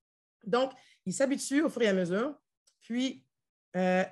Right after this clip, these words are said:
je veux vraiment que les, et, et ce qui est bon, c'est que parce qu'ils l'ont, ce téléphone-là à la maison. Et donc, c'est le fait de pouvoir leur, de faire le ret-, aller-retour entre, euh, virtuel et ré-, présen-, présence. Donc, ils sont capables de, s'ils l'ont toujours avec eux, ils sont,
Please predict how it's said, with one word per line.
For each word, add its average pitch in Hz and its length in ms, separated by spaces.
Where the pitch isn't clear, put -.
je 185 160
veux 220 320
vraiment 214 380
que 196 300
les, 175 240
et, 175 180
et 208 40
ce 202 100
qui - 80
est 254 40
bon, 247 160
c'est 247 100
que - 80
parce 185 100
qu'ils 202 200
l'ont, 262 180
ce - 80
téléphone-là 160 400
à 170 60
la 151 80
maison. 147 260
Et 185 80
donc, 220 240
c'est 214 400
le 196 140
fait 226 200
de 202 100
pouvoir 202 240
leur, 185 180
de 165 200
faire 226 220
le 202 80
ret-, 185 280
aller-retour 220 580
entre, 175 480
euh, 156 320
virtuel 196 720
et 202 300
ré-, 170 280
présen-, 165 340
présence. 180 480
Donc, 208 320
ils 185 80
sont 185 140
capables 196 480
de, 196 260
s'ils 233 240
l'ont 220 120
toujours 240 200
avec 185 280
eux, 220 160
ils 185 120
sont, 214 320